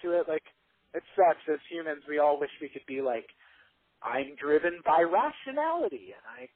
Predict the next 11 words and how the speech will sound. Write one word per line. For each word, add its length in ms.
logic 460
is 120
what 140
I, 300
how 300
I 220
make 180
my 200
decisions, 640
and 160
my 160